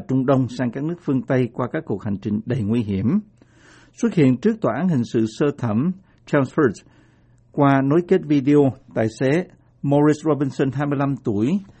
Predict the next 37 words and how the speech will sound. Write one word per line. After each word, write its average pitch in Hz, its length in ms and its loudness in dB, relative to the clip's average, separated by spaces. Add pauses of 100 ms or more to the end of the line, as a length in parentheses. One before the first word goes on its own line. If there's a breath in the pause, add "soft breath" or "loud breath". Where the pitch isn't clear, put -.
(280 soft breath)
mặc 123 200 -2
một 107 140 -2
chiếc 160 160 -8
áo 160 140 -2
màu 131 160 -2 (140)
xám, 135 320 0 (120)
chỉ 127 120 -4
lên 135 280 -2
tiếng 156 240 0
để 120 160 -4
xác 170 120 -6
nhận 113 200 -2 (140)
tên 143 220 2
và 110 120 -6
địa 92 140 -6 (100)
chỉ. 107 300 -2 (720 soft breath)
Cảnh 131 120 0
sát 190 180 -2
cho 175 80 2
biết 180 180 -2
Robinson 147 540 -2
đã 117 100 0
đối 156 160 0
mặt 135 240 -2
với 151 220 0
ba 135 240 0
mươi 131 240 -2
chín 165 260 -4
tội 110 140 0
ngộ 101 180 -4 (120)
sát 175 200 -2 (120)
và 117 120 -4
các 147 200 -10
cáo 175 120 -4 (100)
trạng 107 260 -2
về 104 120 -2
tội 104 120 -4